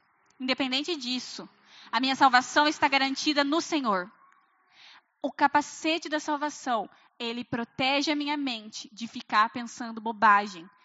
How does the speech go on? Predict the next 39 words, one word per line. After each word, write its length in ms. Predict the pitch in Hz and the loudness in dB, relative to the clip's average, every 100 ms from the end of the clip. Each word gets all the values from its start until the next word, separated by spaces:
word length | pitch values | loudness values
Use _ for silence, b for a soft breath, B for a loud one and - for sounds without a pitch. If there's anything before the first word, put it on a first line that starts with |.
| b b | b b
Porque 220 | 220 - | -10 -6
eu 60 | 226 | -4
lembro 480 | 220 254 285 311 311 | 0 0 0 -2 -6
constantemente 880 | 311 - 339 - 392 285 220 - | -6 -6 -10 -10 -6 -6 -6 -14
quem 160 | - 247 | -14 -10
eu 100 | 247 | -10
sou, 320 | - - 214 | -8 -4 -4
que 100 | - | -4
eu 60 | 214 | -10
sou 160 | 240 | -10
salvo, 580 | 226 - 262 226 202 190 - | -14 0 6 6 6 -2 -16
eu 80 | |
sou 160 | 214 220 | -16 -16
salvo 560 | - - 240 220 202 233 | -14 -4 -2 -2 -4 -14
em 120 | 226 | -16
Cristo 480 | - 247 247 - 262 | -14 -10 -10 -10 -14
Jesus. 560 | 247 240 208 208 - B B B | -12 -12 -12 -14 -20 B B B
Eu 100 | 233 | -10
sou 160 | 254 240 | -8 -10
salvo 480 | - 262 254 247 247 | -2 6 8 6 2
em 100 | 240 | -10
Cristo 340 | 277 269 277 | -6 -6 -6
Jesus 360 | 262 254 240 233 | -8 -6 -6 -6
e 60 | |
é 40 | 247 | -6
por 140 | 269 | -8
isso 180 | 254 - | -10 -10
que 80 | 247 | -10
eu 60 | |
vivo. 420 | 208 240 254 208 - B B | -8 -8 -10 -12 -20 B B
Sabe, 300 | 330 311 302 | 6 8 8
a 40 | |
nossa, 400 | 285 302 - 285 B B | 10 8 8 0 B B
a, 200 | 226 185 | 2 6
a 40 | 262 | 8
nossa 280 | 269 - 214 | 8 8 4
vida 260 | 285 339 | 2 2
precisa 300 | - 311 311 | 2 2 0
partir 720 | - 339 370 - - 330 349 | 8 8 8 2 -4 4 6